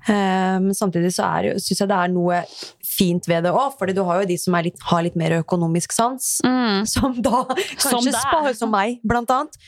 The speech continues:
Speaker 1: som sparer opp litt,
Speaker 2: Ja.
Speaker 1: og tenker at nå venter jeg med å kjøpe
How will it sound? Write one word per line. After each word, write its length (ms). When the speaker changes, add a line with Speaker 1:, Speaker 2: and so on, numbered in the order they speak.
Speaker 1:
som 160
sparer 640
opp 220
litt, 360
Speaker 2:
Ja. 180
Speaker 1:
og 60
tenker 280
at 100
nå 280
venter 340
jeg 60
med 120
å 220
kjøpe 220